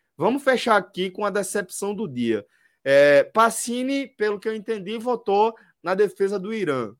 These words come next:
né? Porque destacou que Mendy é meio Júlio César, que apesar de ter um nível técnico interessante, fazer algumas boas defesas,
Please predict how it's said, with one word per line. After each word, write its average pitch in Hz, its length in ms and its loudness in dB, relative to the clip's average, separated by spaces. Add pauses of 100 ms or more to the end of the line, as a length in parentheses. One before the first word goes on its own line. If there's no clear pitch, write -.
né? 123 160 -10
Porque 135 640 -6 (280)
destacou 135 560 -4
que 131 480 -8 (200)
Mendy 135 440 -10
é 127 60 -6
meio 143 200 -4
Júlio 147 240 -8
César, 254 480 -4
que - 100 -12
apesar 147 420 -6
de 135 120 -14
ter 139 140 -10
um 135 40 -10
nível 131 240 -8
técnico 123 380 -10
interessante, 233 680 -8
fazer 151 220 -4
algumas 147 280 -4
boas 160 180 -2
defesas, 180 500 -4